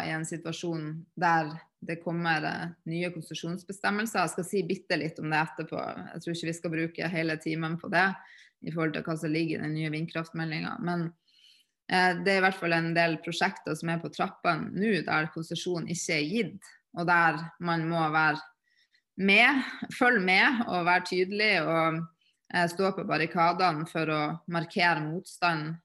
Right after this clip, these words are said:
eh, mot prosjekter som er under planlegging. Eh, og da er det jo, jeg har lyst til å trekke frem Lak-, Laksefjordvidda, Rastigaisa, utbygginga, eller Davi vindkraftverk, som de planene som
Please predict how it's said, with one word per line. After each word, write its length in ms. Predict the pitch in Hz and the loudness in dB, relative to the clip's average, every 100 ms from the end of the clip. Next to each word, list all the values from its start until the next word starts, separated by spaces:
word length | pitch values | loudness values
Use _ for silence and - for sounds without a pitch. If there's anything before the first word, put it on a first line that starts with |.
| _ | _
eh, 500 | 165 156 151 151 - - _ _ - | 0 2 2 -2 -6 -12 _ _ -10
mot 400 | 175 175 170 170 - | -4 -2 -2 -6 -12
prosjekter 540 | 160 160 180 175 - 147 | -10 -4 -4 -4 -10 -10
som 180 | 165 - | -8 -2
er 340 | 156 143 165 - - _ _ _ - | 0 0 -2 -10 -20 _ _ _ -6
under 280 | 180 165 139 | -2 -2 -2
planlegging. 760 | 175 170 175 170 160 165 180 180 - | 0 0 2 0 0 -4 -8 -12 -6
Eh, 340 | 180 175 170 175 | 0 2 2 2
og 80 | |
da 280 | 190 190 175 | 4 6 6
er 40 | 170 | 4
det 100 | 165 | 0
jo, 140 | 160 | -2
jeg 280 | 160 165 - | -4 -8 -6
har 100 | 170 | -4
lyst 140 | 170 170 | -2 -4
til 100 | 156 | -2
å 20 | |
trekke 240 | 170 165 | -2 -2
frem 280 | - 160 156 | -2 -2 -2
Lak-, 220 | 160 - - | -6 -8 -4
Laksefjordvidda, 1080 | 175 180 190 - 175 170 170 165 151 147 147 | -4 -4 -8 -4 -4 -2 -4 -4 -2 0 0
Rastigaisa, 1080 | 165 - - 170 165 170 170 170 165 170 - - _ _ _ _ _ | -2 -8 -6 -2 0 0 -2 0 2 0 -2 -14 _ _ _ _ _
utbygginga, 640 | 185 180 190 170 160 156 151 | -4 2 4 4 2 0 0
eller 240 | 151 147 151 - | 0 -2 -6 0
Davi 400 | 170 175 165 165 | 4 4 2 -2
vindkraftverk, 800 | 160 165 - 170 - 180 190 - | -4 -4 -4 -6 -2 -2 -2 -8
som 280 | - - 165 | -12 -8 -4
de 120 | 160 | -4
planene 480 | 160 160 160 160 160 | -4 -2 -2 -4 -6
som 200 | - | -8